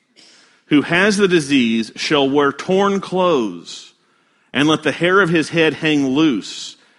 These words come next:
And he shall cover his upper lip and cry out, 'Unclean, unclean.' He shall remain unclean as long as he has the disease.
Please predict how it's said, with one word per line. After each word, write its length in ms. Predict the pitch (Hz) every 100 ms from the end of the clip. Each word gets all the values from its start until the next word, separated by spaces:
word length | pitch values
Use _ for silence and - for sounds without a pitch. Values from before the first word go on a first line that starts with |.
| _ _
And 100 | 131
he 60 | 160
shall 220 | - 151
cover 440 | 143 - 196 196 180
his 220 | 156 135
upper 320 | 165 175 180
lip 320 | 156 170 139 -
and 160 | 139
cry 360 | 135 185 175 170
out, 240 | 175 160 -
'Unclean, 1120 | 247 262 262 233 247 254 247 226 175 127 120 - _ _ -
unclean.' 1200 | 233 262 254 240 - 262 254 240 180 120 95 85 _ _ _ _ _ _ _ _ _ _ _ _
He 140 | - 180
shall 220 | 180 185
remain 560 | 170 165 180 214 226 208
unclean 720 | 175 165 156 175 151 143 135
as 200 | 139 120
long 480 | 139 180 185 190
as 60 | 160
he 120 | 151
has 260 | 143 151 139
the 120 | 143
disease. 720 | 127 120 123 131 107 92 87